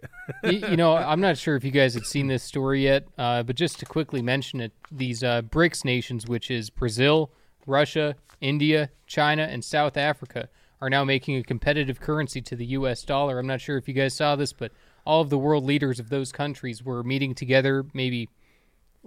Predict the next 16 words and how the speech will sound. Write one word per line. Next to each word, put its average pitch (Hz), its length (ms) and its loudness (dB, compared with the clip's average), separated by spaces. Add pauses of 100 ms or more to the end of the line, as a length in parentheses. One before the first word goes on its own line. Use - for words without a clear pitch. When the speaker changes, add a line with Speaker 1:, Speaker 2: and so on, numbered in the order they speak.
(220)
Speaker 2:
yester-, 160 640 -2 (260)
last 185 380 4
week, 143 240 2
you 147 80 -4
know, 135 100 -2
maybe 131 320 -2 (280)
six, - 320 -4
seven 139 260 0
days 135 220 0
ago. 139 280 2
But, 123 220 0
uh, 120 220 4 (540)
you 156 160 -6
know, 131 120 0
th-, 180 180 0
there's 160 300 2